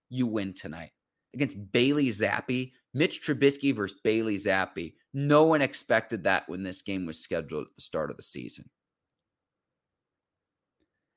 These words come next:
Yeah, I'm seeing some people right now, too, saying, "What about Tomlin? What about Mike Tomlin?" Can we have a losing season first? I understand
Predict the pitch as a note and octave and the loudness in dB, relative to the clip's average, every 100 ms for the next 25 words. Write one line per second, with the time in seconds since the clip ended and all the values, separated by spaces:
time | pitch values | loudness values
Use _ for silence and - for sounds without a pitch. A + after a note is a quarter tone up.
0 | _ C#3+ D3 F3+ F3+ G3+ - E3+ D#3+ D3 | _ 6 8 6 2 -2 -2 -2 0 2
1 | C3+ B2+ - A#2 G#2 - G#2 - G#2 G2 | 4 4 4 0 -2 -2 -4 -2 -2 0
2 | G#2 A2 F#2+ E2+ - F#2 F2+ D2 B1+ - | 0 0 0 -2 -6 -6 -4 -6 -10 -12
3 | _ _ _ _ _ _ - G2 F#2 F#2 | _ _ _ _ _ _ 0 2 4 2
4 | G#2 F2 - F#2 F2+ F2 E2 D#2 _ _ | 0 -4 -4 -4 -2 -2 -4 -6 _ _
5 | _ _ _ _ _ _ - C4 E4+ E4+ | _ _ _ _ _ _ -4 0 4 4
6 | A3 D#3 D#3 C#3+ - C3 A#2+ A2 - G#2 | 6 8 8 6 0 -2 -2 -4 0 0
7 | G2+ - - _ _ _ _ _ _ - | 0 -8 -14 _ _ _ _ _ _ 2
8 | F3 F3 D#3+ D#3 C#3+ C#3 C#3 | 2 4 0 2 2 2 0